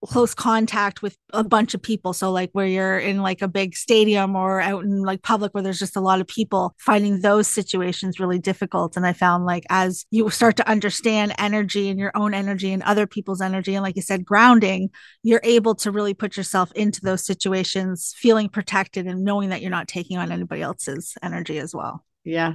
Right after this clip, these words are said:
Speaker 2: that was something I'd always ask people. "How do you feel when you go into a shopping mall at Christmas time?"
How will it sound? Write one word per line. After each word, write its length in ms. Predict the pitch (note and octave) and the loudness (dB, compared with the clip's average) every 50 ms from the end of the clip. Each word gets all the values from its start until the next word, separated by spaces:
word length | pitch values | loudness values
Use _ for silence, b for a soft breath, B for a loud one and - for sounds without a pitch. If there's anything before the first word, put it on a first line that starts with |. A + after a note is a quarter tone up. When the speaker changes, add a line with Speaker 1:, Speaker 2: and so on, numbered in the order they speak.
| - - | -4 -2
Speaker 2:
that 80 | F#3+ G3 | 0 0
was 100 | G#3+ G#3 | 0 0
something 280 | - B3+ A#3 A#3+ A3 G#3 | 0 -2 0 0 0 2
I'd 120 | G3+ G3 | 2 2
always 240 | F#3+ F#3 F#3+ F#3 E3 | 2 2 2 0 0
ask 260 | E3+ E3 E3+ - - | 0 -2 -2 -4 -4
people. 360 | - E3 D#3 D#3 D3+ C#3+ C#3 B B B B | -6 -6 -4 -4 -4 -6 -6 B B B B
"How 180 | B - A#3+ E4+ | B 0 2 6
do 60 | F#4+ | 6
you 100 | G4+ E4+ | 6 6
feel 360 | - - - C#4+ C#4+ C#4 B3 | 4 2 2 4 4 4 4
when 100 | G#3 F#3+ | 4 4
you 80 | G3 G3 | 2 2
go 80 | F#3+ G3+ | 0 0
into 100 | F#3+ E3+ | -2 -2
a 20 | |
shopping 380 | E3+ - - G#3 A3 - G3+ F3 | -4 -2 -2 -2 -2 -2 -2 -4
mall 160 | E3 D#3 C#3+ | -2 -2 -4
at 80 | - - | -6 -8
Christmas 360 | - - F3+ - G3 E3 - | -8 -10 -6 -4 -4 -6 -4
time?" 360 | - D3+ D3 C#3 B2+ C3 C#3 | -4 -6 -4 -4 -6 -8 -10